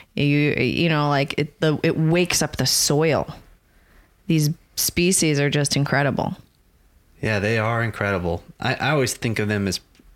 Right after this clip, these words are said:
Speaker 2: prehistoric animals. You know, they're the last, they're the largest living North American land animal that survived the last ice age, which is crazy. And they're the architects of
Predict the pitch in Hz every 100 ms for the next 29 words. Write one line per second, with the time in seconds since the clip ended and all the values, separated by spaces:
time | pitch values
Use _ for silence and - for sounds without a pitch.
0 | _ - 131 110 101 123 107 104 98 117
1 | 95 - - - - - 104 107 107 101
2 | 95 101 107 110 - _ - - - -
3 | 160 185 127 127 147 156 151 - - 120
4 | 120 123 117 117 - - - _ - 110
5 | 117 85 101 101 - 98 92 - - -
6 | - - - 101 98 87 85 85 82 76
7 | - 85 82 - - - - - - -
8 | - - - - - - - - - -
9 | 120 110 87 - - 73 - - - -
10 | - _ _ _ _ 127 120 123 110 110
11 | 117 107 117 95 - 98 90